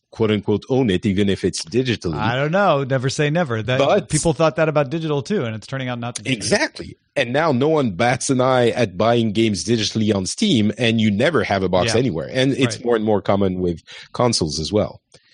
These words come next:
Speaker 1: Um, and yeah, so it's, it's a really interesting, and there are many possibilities,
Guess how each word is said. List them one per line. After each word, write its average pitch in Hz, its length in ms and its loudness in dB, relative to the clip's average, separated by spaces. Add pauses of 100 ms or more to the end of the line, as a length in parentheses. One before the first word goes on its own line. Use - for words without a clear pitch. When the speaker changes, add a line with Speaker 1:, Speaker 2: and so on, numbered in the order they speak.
(340)
Speaker 1:
Um, 98 360 2 (120)
and 151 280 -2
yeah, 120 260 0
so 156 380 2
it's, - 460 -2
it's - 480 0
a 147 100 2
really 131 600 0
interesting, 120 760 0
and 107 220 2
there 113 240 0
are 110 60 2
many 135 280 0
possibilities, 107 760 -2